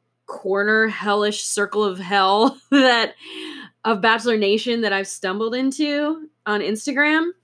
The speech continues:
about, like, "Oh, good for her. She shouldn't stand for him having sex six days before the engagement. That's not normal."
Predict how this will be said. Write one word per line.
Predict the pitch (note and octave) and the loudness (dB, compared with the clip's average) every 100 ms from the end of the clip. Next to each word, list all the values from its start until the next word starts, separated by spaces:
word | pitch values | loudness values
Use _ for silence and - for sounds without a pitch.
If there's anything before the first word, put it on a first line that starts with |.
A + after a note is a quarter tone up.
| _ _ _ _ _ _ - | _ _ _ _ _ _ -2
about, | A3 G3+ | 2 4
like, | A3 | 4
"Oh, | B3+ | 4
good | G#3 C4+ | 4 2
for | B3+ B3+ | 4 2
her. | B3 B3+ A3+ | 4 4 2
She | - B3 | 0 -6
shouldn't | - A#3 A3 | -4 -4 -4
stand | - - G#3+ A3+ A#3 | -6 -2 -2 -2 -4
for | A3+ | -4
him | A3+ | -2
having | G#3+ G#3 G3+ | -2 -2 -4
sex | - A3 - | -4 -6 -6
six | A3+ - | -10 -4
days | A3 A3 | -2 -2
before | G#3 - G#3 | -4 -6 -4
the | G#3 G#3 | -2 -2
engagement. | G3+ G3 G#3 G3+ F3+ | 0 0 0 -2 -6
That's | G3+ G#3 A#3 | -4 -4 0
not | A3+ | 0
normal." | G#3+ A3 B3 F#3+ E3+ | 2 0 0 -2 -4